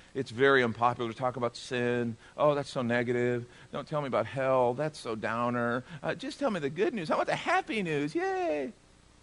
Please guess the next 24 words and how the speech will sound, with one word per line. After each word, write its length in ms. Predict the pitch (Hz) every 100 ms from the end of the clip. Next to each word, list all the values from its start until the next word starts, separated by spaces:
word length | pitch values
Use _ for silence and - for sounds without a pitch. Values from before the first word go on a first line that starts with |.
| _ -
That's 140 | -
kind 240 | - 220 160
of 80 |
a 20 | -
thing 480 | - 190 160 113
in 240 | 104 120 120
the 60 |
church. 500 | 113 - 107 - - - - - - - - - - -
Here's 140 | 170
the 60 | 156
problem. 380 | - 147 107 78 - - - - - - - - - - - -
You 240 | 101 139
will 200 | 147 113
never 600 | 101 101 117 175 147 95 - - - - - - -
appreciate 640 | - - 135 - 104 82 - -
the 60 | 90
good 260 | 101 101
news 380 | 85 69 - - - -
until 220 | 85 - 107
you 160 | 92 -
understand 600 | 104 92 87 - 82 71
the 60 | -
bad 260 | - 76 73
news. 320 | - - -